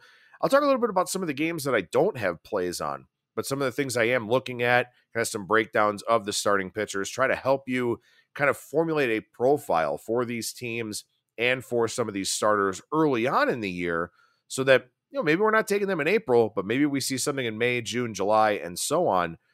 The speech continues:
to help us cash some tickets. So that's what I'll be doing with that daily article Monday through Saturday over at V S I N dot com. And V S I N Daily Baseball Bets will be Monday through Friday. So you can get that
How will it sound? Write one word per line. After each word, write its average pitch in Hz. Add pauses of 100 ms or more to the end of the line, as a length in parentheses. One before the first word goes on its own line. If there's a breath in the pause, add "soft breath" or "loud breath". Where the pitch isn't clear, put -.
(160)
to 104
help 113
us 110
cash 107
some 87
tickets. -
So 95 (240)
that's 120
what 160
I'll 147
be 139
doing 143
with 135
that 127
daily 131
article 123
Monday 117
through 110
Saturday 107
over 110
at 98
V 104
S -
I 101
N 92
dot 90
com. 95 (340 soft breath)
And 165
V 175
S 175
I 175
N 165
Daily 156
Baseball 131
Bets 95
will 113
be 110
Monday 117
through 113
Friday. 95
So -
you 90
can 98
get 110
that 113